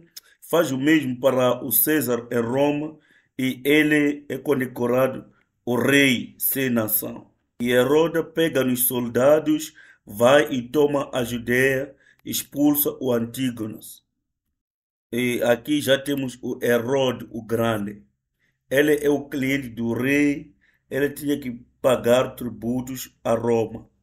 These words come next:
para que continuasse o seu reinado. Ele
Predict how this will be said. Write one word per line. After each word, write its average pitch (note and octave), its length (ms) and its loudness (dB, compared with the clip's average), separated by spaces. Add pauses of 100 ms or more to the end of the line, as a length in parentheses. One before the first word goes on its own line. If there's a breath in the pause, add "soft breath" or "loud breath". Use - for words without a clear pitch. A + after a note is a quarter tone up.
(640)
para A#2+ 220 2
que A#2 100 -12
continuasse B2 1080 -2 (300)
o C3 100 -12
seu B2 300 0
reinado. A2 640 -4 (420)
Ele D3 680 0